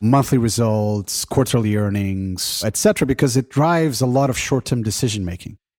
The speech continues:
It drives the next earnings announcement." And the problem with that is it's, that's not necessarily always good for the future of the company long-term. In some ways, you're mortgaging the long-term success of the company by putting your assets at the table.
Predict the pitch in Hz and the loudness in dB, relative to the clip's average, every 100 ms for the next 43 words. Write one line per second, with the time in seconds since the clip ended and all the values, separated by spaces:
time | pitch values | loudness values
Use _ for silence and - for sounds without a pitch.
0 | _ 120 110 139 131 113 117 143 - 131 | _ 0 4 4 4 2 2 0 0 0
1 | 123 110 95 - - - - - 113 110 | 0 0 -2 -4 -6 -8 -12 -2 0 2
2 | 104 - 98 - - - _ _ _ 123 | 0 -2 -6 -8 -14 -20 _ _ _ 2
3 | 123 - 175 190 175 135 110 98 90 90 | 2 4 4 4 2 0 0 -2 -4 -8
4 | - 117 107 104 107 - - 143 - 160 | -6 -4 -2 -2 -4 -6 -2 -2 2 0
5 | 143 143 139 - - 127 117 113 113 120 | 2 0 0 0 0 2 2 2 2 2
6 | 101 110 110 - 117 101 98 113 - 98 | 0 -2 -2 -4 -6 -4 -4 -4 -2 -2
7 | 101 107 95 98 95 98 92 - 92 - | -2 -2 0 0 0 -2 -2 -6 -10 -14
8 | _ _ - 107 104 120 120 120 110 110 | _ _ -2 0 2 2 4 4 2 2
9 | 110 110 113 117 127 135 120 98 101 90 | 2 0 -2 0 2 2 0 -4 -6 -8
10 | 85 _ - 113 110 - 110 101 92 - | -12 _ -4 -2 -2 -2 -2 -2 -6 -12
11 | _ _ _ - 135 - 117 123 113 - | _ _ _ -4 -2 0 0 0 0 0
12 | 117 101 101 98 98 - 110 107 98 95 | 0 0 0 0 0 0 0 0 0 0
13 | - 107 104 - - 104 98 | -4 -6 -6 -6 -4 -4 -4